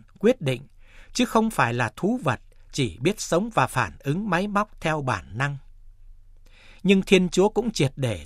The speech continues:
tôn trọng sự tự do ấy của chúng ta. Ngài luôn luôn cống hiến cho chúng ta ơn cứu độ, nhưng không ép buộc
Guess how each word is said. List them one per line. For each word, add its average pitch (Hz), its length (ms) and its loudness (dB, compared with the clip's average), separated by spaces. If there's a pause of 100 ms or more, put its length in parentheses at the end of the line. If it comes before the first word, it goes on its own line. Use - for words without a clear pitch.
tôn 196 240 2
trọng 135 280 -2
sự - 300 -8
tự 135 240 -4
do 175 180 2
ấy 180 320 -2
của 98 260 -6
chúng 170 220 -6
ta. 139 300 -4 (720)
Ngài 139 220 4
luôn 220 240 4
luôn 208 240 6
cống 202 280 4
hiến 208 260 4
cho 214 120 0
chúng 220 280 -2
ta 190 280 0
ơn 190 240 2
cứu 196 240 0
độ, 131 280 -2 (500)
nhưng 202 180 4
không 180 360 2
ép 226 220 0
buộc 120 260 -6